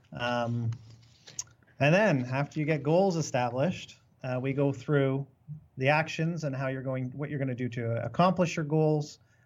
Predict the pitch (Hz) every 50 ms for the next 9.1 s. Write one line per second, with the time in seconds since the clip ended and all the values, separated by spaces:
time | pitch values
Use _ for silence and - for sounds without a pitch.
0 | _ - - 127 120 127 123 120 117 131 123 120 120 120 123 120 123 123 120 117
1 | 123 120 120 123 123 123 120 113 123 117 117 - 135 135 139 143 143 131 120 110
2 | 117 135 135 139 135 135 131 127 123 - 131 123 - 147 143 156 160 147 123 120
3 | 120 120 117 117 117 110 110 - - - _ - - 127 110 113 131 156 175 165
4 | 143 139 127 127 139 160 156 - - 165 180 214 202 196 - - _ _ _ _
5 | _ _ - - 120 120 120 120 120 120 117 120 120 117 120 120 117 - 135 135
6 | 139 139 139 139 131 139 131 127 - 135 131 127 - 127 123 120 - 139 127 127
7 | 127 120 110 123 120 127 120 113 113 113 131 127 131 123 120 123 120 - 143 143
8 | 143 143 131 110 - 131 123 120 117 123 117 113 113 113 160 180 196 190 202 196
9 | -